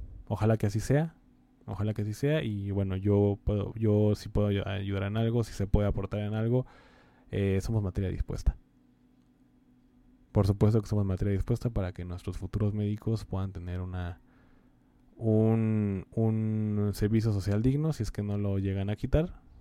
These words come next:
Y si, si lo llegan a quitar y llegan a hacer caso a este tipo de propuestas, sería sensacional. Ojalá que así sea. Y si no, que lleguen propuestas mejores, por supuesto.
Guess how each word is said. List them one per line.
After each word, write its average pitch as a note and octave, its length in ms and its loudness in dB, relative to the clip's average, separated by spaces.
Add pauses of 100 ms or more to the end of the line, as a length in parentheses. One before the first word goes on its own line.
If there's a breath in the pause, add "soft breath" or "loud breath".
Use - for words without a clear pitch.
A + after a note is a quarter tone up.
(120)
Y G#2+ 140 -2
si, F#2+ 420 -4
si G2 120 -2
lo G2 100 4
llegan A2+ 220 4
a G2+ 60 0
quitar G2 280 0
y G2+ 100 2
llegan G#2 220 0
a F#2+ 60 -2
hacer F#2+ 140 -2
caso G2 220 -4
a - 20 -2
este G2 160 -6
tipo G2+ 220 -6
de G#2 60 -2
propuestas, A2+ 440 -4
sería F#2 180 -4
sensacional. F#2+ 640 -10
Ojalá G2 340 -4
que - 80 -8
así G2+ 160 -4
sea. C#3+ 260 2 (480 loud breath)
Y A2 120 2
si - 100 0
no, A2+ 140 4
que A2+ 120 2
lleguen G#2+ 220 4
propuestas - 400 2
mejores, F#2 380 -4
por - 120 -12
supuesto. - 420 -12